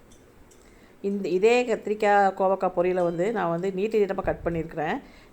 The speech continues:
இதை வந்து சின்ன சின்னதா கட் பண்ணிட்டோம், ரொம்ப குட்டியா கட் பண்ணிட்டோம் அப்படின்னா, நம்ம சாப்பாட்டுல மிக்ஸ் பண்ணி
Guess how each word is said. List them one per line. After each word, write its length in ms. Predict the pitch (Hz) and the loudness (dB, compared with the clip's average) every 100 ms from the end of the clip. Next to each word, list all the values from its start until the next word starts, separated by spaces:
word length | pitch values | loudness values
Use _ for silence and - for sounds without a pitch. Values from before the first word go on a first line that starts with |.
| - | -2
இதை 100 | 202 | 0
வந்து 140 | 196 226 | 0 -2
சின்ன 120 | - 240 | -6 -6
சின்னதா 220 | 233 226 226 | -4 0 0
கட் 140 | 180 175 | 0 -2
பண்ணிட்டோம், 360 | 180 175 185 180 | -4 -2 -2 0
ரொம்ப 260 | 175 202 226 | -2 0 -2
குட்டியா 240 | 226 190 196 | -2 -2 -2
கட் 120 | 180 170 | -2 -4
பண்ணிட்டோம் 260 | 170 170 | -6 -4
அப்படின்னா, 240 | 165 160 196 | -4 -4 -4
நம்ம 140 | 190 170 226 131 - - | -4 -4 -6 -8 -16 -6
சாப்பாட்டுல 500 | 180 190 214 202 175 | -2 0 -2 -2 -4
மிக்ஸ் 200 | 170 170 - | -4 -6 -6
பண்ணி 160 | 190 | -4